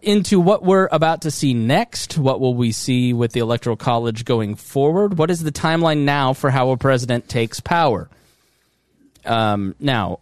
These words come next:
over the past year, spring and summer, nomination of electors. The political parties in each state nominate their electors. Parties and states have different ways of going about this, but a party's presidential electors are generally loyal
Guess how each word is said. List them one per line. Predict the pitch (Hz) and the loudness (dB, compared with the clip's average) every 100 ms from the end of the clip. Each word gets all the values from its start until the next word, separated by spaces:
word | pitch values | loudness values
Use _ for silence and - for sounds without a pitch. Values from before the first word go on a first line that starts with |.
| - | 0
over | 147 175 | 0 2
the | 175 | 0
past | 170 160 170 | 2 0 0
year, | 147 139 156 | 0 2 2
spring | - 143 143 | 0 -2 -2
and | 131 | -2
summer, | 143 120 143 | -2 0 2
nomination | 139 117 123 123 117 - | 2 0 2 0 0 0
of | 131 | 0
electors. | 160 196 - 101 67 - - _ _ - | 0 0 -2 -8 -8 -14 -16 _ _ -4
The | 123 | -2
political | 139 147 165 170 | 2 2 2 0
parties | 156 156 151 | 2 2 2
in | 147 | 0
each | 151 | -2
state | - 151 147 | -2 -2 -2
nominate | 131 127 139 143 139 | 0 0 0 0 0
their | 147 131 | 0 2
electors. | 123 127 - 208 220 | 2 0 -2 -4 -4
Parties | - 135 135 127 | -2 0 0 -2
and | 127 | -4
states | 107 123 123 | -2 -4 -2
have | 123 107 | -2 -4
different | 110 113 123 | -6 -6 -4
ways | 117 120 117 | 0 0 0
of | 104 | -2
going | 117 110 | -2 -2
about | 104 110 110 | -2 -2 -2
this, | 131 180 | -4 -6
but | - 117 | -4 -4
a | |
party's | - 131 120 - | 0 -2 -2 -2
presidential | 147 135 127 127 131 113 | -2 0 0 -2 0 0
electors | 107 123 165 160 | 0 -2 -2 0
are | 117 | -2
generally | 113 143 160 170 156 | 0 0 2 2 2
loyal | 139 135 180 240 262 247 | 2 2 4 4 2 0